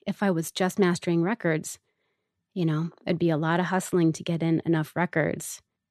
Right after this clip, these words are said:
to form a viable career out of that. But doing both the archiving and mastering and remastering, you know, they, they all work in concert,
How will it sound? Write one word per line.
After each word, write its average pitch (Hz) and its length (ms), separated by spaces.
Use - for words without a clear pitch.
to 160 480
form 160 440
a 156 60
viable 160 400
career 160 340
out 151 160
of 160 140
that. - 260
But 165 260
doing 165 340
both 160 380
the - 60
archiving 160 720
and 160 540
mastering - 720
and 165 240
remastering, 160 960
you 165 100
know, 156 240
they, - 480
they 180 100
all 214 260
work 208 220
in 170 140
concert, 196 560